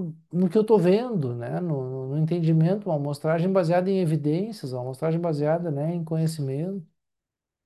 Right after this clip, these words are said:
Tá? Que tipo de documento eu preciso acessar? Então, nós recebemos muita informação documentada e nós preparamos muita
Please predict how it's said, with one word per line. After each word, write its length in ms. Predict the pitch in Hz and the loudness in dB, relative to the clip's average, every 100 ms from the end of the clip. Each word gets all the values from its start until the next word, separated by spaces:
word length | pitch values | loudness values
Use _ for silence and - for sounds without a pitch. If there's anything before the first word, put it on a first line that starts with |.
| _ | _
Tá? 160 | - 123 | -8 -6
Que 140 | 185 160 | -4 -4
tipo 340 | 208 214 214 | -2 0 2
de 360 | 165 170 135 - _ _ _ | 2 2 0 -2 _ _ _
documento 680 | 143 170 185 175 151 190 208 165 | -2 0 2 6 6 6 2 -4
eu 60 | |
preciso 320 | 156 - 147 | -6 -8 -8
acessar? 600 | 143 - 131 - 135 180 170 _ - _ _ _ _ | -6 -8 -10 -6 -6 -6 -8 _ -20 _ _ _ _
Então, 560 | 156 156 180 170 113 98 _ _ _ _ _ _ _ _ _ _ _ _ _ - _ _ _ - 170 _ _ _ _ _ _ - | -4 2 4 4 4 -6 _ _ _ _ _ _ _ _ _ _ _ _ _ -20 _ _ _ -20 -20 _ _ _ _ _ _ -4
nós 280 | 165 214 214 | 0 2 4
recebemos 640 | 196 208 214 185 208 214 175 | 4 6 6 8 6 4 2
muita 320 | 190 208 214 | 2 2 0
informação 720 | 208 - 190 196 175 185 185 | -2 0 -2 -2 -2 -2 -2
documentada 840 | 180 175 185 180 160 151 170 156 | -2 -2 -2 -2 -2 -2 -2 0
e 60 | 139 | 2
nós 240 | 160 165 | 2 0
preparamos 1040 | - 190 190 - 196 170 175 226 208 170 135 | -2 2 2 4 2 4 4 4 4 2 0
muita 580 | 143 156 156 135 113 | -2 -2 -2 -4 -8